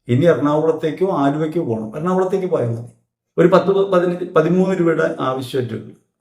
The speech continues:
എത്രയോ പൈസയുടെ ആവശ്യം, തുക ഇപ്പോൾ ഓർമ്മയില്ല. ഏതായാലും ഒരു പത്ത് രൂപയുടെ അടുത്തുള്ള പൈസയാണ്.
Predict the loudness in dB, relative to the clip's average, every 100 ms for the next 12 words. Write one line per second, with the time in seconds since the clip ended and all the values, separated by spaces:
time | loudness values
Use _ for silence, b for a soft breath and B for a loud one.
0 | _ -8 0 0 -2 -8 -18 _ _ -6
1 | -6 -4 -6 -6 -10 -16 -20 -20 _ _
2 | -2 0 0 -2 -2 0 0 -4 -6 -14
3 | -20 _ 0 0 0 -4 -8 -8 -6 0
4 | 2 0 -2 0 2 2 0 0 -2 -2
5 | -4 -6 -6 -14